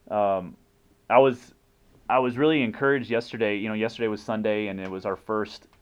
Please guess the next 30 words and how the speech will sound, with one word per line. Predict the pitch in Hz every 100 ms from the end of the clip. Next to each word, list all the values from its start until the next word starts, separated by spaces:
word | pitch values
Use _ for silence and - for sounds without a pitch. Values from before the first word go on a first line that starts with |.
| -
uh, | 95 85 - _ _ _ _
Sunday | - 151 143 127
as | 107
a | 98
church | - 123 110 120 -
where | - 110 107
we | 107
had, | 104 113 104 101 95 90 -
uh, | 98 90 87 87 _ _ _
a | 107
video | 101 101 117 117 110 101 98 95
recording | 101 101 117 107 107 104
of | - 98
our | 101
worship | 101 98 110
service | - 131 160 -
where | 110 104
we | 98
didn't | 95 95
meet | 80 98 101
and, | 95 98
and | 82 98
actually | 82 - 107
were |
able | 98 98
to | 90
watch | 92 87 -
it | 98
at | 87
home. | - 147 151 101